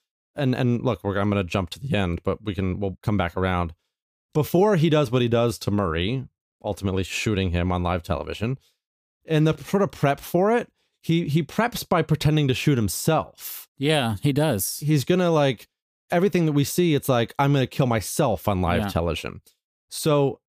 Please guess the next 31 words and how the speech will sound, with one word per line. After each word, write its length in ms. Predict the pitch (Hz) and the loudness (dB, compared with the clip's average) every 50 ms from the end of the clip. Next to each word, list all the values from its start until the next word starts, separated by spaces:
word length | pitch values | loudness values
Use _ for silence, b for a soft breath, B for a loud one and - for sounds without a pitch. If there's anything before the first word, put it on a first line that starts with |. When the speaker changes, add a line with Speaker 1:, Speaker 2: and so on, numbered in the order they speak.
| _ _ _ | _ _ _
Speaker 1:
and 120 | 147 135 143 | -2 0 0
look, 160 | 143 123 - | 0 0 0
this 180 | 143 139 110 | 0 0 0
is 100 | 131 123 | 0 0
overanalyzing. 880 | 120 113 123 110 117 113 117 117 120 117 117 117 113 101 117 113 110 110 | 2 2 2 2 2 2 2 2 2 2 2 2 2 2 2 0 2 2
This 140 | 107 107 98 | 0 0 0
is, 100 | 110 95 | 0 0
like, 160 | 104 107 98 | 0 0 0
another, 280 | 101 104 101 104 98 110 | 0 0 0 2 2 2
like, 340 | 104 101 101 98 98 95 - - | 2 2 2 0 0 -2 -2 -2
"Oh, 260 | 123 117 117 113 110 | 0 2 2 2 2
maybe 280 | 107 107 113 113 107 110 | 2 2 2 2 2 2
that's 260 | 110 107 - - - | 2 0 0 -4 -10
the 260 | - 107 110 107 101 98 - | -4 -2 0 0 0 -4 -4
one 240 | 107 104 113 110 107 | -2 0 0 2 2
more 140 | 110 110 | 2 2
way 160 | 101 110 107 107 | 2 2 2 2
to 100 | 101 92 | 0 -2
see 280 | - - - 151 151 120 | -2 -2 0 0 2 2
it." 180 | 101 - 117 - | 0 -2 -4 -4
But 240 | - 120 113 104 - | -2 0 0 0 -2
because, 420 | - 120 104 - - 131 135 139 - | -2 -4 -2 0 0 0 0 0 0
based 300 | - 117 123 131 - - | 0 0 0 0 0 0
on 100 | 135 123 | 0 0
my 420 | 117 120 120 117 113 110 107 95 - _ _ _ _ _ _ | 2 2 2 2 0 0 -2 -4 -8 _ _ _ _ _ _
sort 160 | - 127 113 | -4 -2 0
of 60 | 104 | 0
assessment 500 | 110 - - 117 104 90 - 113 117 110 | -2 -2 -2 -4 -4 -2 -2 -4 -2 -2
of 100 | 113 - | -2 0
his 180 | 113 107 101 - | 0 -2 0 0
insomnia 720 | 95 90 85 - 120 120 135 139 135 131 127 127 123 120 | -2 -2 0 0 0 0 2 2 2 2 2 2 2 0